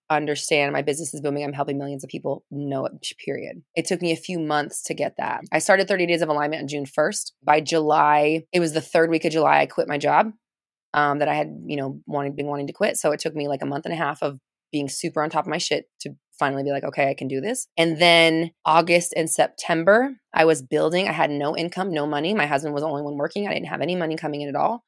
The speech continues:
And I just had to motherfucking believe. I was scared to tell, I didn't want our parents, I didn't want him to tell his parents. I was scared to tell my parents. And not, I just didn't want their, like, "Hmm, what are they gonna do?" I didn't want any of that energy on my manifestations, on my, on my whatever.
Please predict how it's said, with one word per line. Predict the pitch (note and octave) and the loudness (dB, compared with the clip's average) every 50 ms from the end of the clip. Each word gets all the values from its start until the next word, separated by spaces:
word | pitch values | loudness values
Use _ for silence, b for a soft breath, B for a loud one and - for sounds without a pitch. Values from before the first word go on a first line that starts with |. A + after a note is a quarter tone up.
| _ - | _ -2
And | D#3+ D#3 D3+ D3+ - _ | 0 0 0 0 -2 _
I | - C#3+ D#3 E3 D#3+ | 0 4 4 4 4
just | D#3 D3 - - - | 2 -4 -6 -4 2
had | - D#3+ D3+ C3+ | 4 4 4 2
to | C3+ C3+ | 0 -4
motherfucking | C3+ C3+ D3+ D#3 D3+ C#3+ - D3 C#3 C#3+ C#3 | -2 -2 -2 -2 -2 -2 -4 -4 -4 -4 -4
believe. | C3+ C#3+ D3+ D#3 D#3+ G#3 B3+ C#4+ C#4 - _ _ | -4 0 0 2 2 4 2 2 0 -2 _ _
I | - D#3+ E3 | 6 6 6
was | E3 D#3+ | 6 2
scared | - - - D#3+ D#3+ D#3+ D#3 | -2 -2 0 2 2 4 2
to | D3+ | 0
tell, | - - D#3 D3 C#3+ C#3 C#3 C#3 D3 - - _ _ _ _ - | -2 2 4 4 6 6 4 4 2 0 -4 _ _ _ _ -2
I | D#3 | -2
didn't | D#3+ D#3+ | 0 0
want | D#3+ D#3 D3+ | -2 -4 -4
our | D3+ C#3 | -4 -6
parents, | - - D3 C#3 D3 - - - | -6 -4 -4 -4 -4 -4 -4 -2
I | - | 0
didn't | D#3 D3 D3 | 0 0 -2
want | C#3 D3 | -4 -4
him | D3+ C3+ | -4 -6
to | C3 | -4
tell | - D3 C#3 | -4 -4 -4
his | C3 E3 G3 - | -2 -4 -4 -4
parents. | - G#3 G3 G3 G3 G3 | -6 -6 -4 -4 -4 -4
I | - D#3+ C#3+ | -4 -4 -4
was | C#3 - | -6 -6
scared | - - C#3 C3+ | -4 -4 -4 -4
to | C3+ | -6
tell | - D3 C#3 | -8 -8 -2
my | C#3+ D3+ G#3 | -2 0 0
parents. | G3+ - G#3+ G#3+ G#3+ G#3 - - | 0 2 2 2 2 0 0 0
And | F3+ F3+ | 2 6
not, | F#3 F#3+ F#3+ - - - | 6 6 6 4 4 4
I | F#3+ | 4
just | G3+ B3 B3 - | 4 4 2 0
didn't | B3+ A#3+ G#3 | 0 0 2
want | F#3 F#3+ G3 G3 | 0 0 0 4
their, | - F3+ E3 E3 | 4 4 6 6
like, | D#3+ D3+ D3+ C3 - - _ _ _ _ _ _ _ | 4 4 4 2 -4 -12 _ _ _ _ _ _ _
"Hmm, | G3+ A#3 B3 A3 G3 F#3+ G3 G3+ G#3 G#3 | -2 0 0 0 0 0 0 0 -2 -2
what | G3 G3 G3+ | -2 -2 0
are | A3 | 0
they | A3 A3 | 0 0
gonna | A3 A3 A3 A3+ A3 | 0 0 0 0 0
do?" | B3 A#3+ A3 G#3+ | 0 0 2 2
I | |
didn't | F3+ F3+ - F3+ | 0 0 2 0
want | E3+ - - | 0 0 0
any | F3+ F#3+ G3+ | 0 2 2
of | G#3 A3+ | 2 2
that | F3+ | 2
energy | F#3 F#3 F#3+ F3 F3 | 0 -2 0 0 0
on | E3 D#3 D#3+ | 2 2 2
my | D#3 | 0
manifestations, | D#3 D3+ D3 D3+ D3 F3+ F3+ - D3 C#3 C#3 - D#3 D#3+ | 0 -2 -4 -2 -2 -2 -2 0 0 -2 -2 -2 -2 -2
on | D3 C#3 | -2 -2
my, | C#3+ C#3+ C#3+ - | -2 -4 -6 -4
on | - D3 D3 | -4 -4 -4
my | D3 C#3+ C#3+ | -2 -4 -2
whatever. | C#3+ D3 C#3+ C#3 D3 D3 F#3+ G#3+ | -2 -2 -2 0 2 0 0 0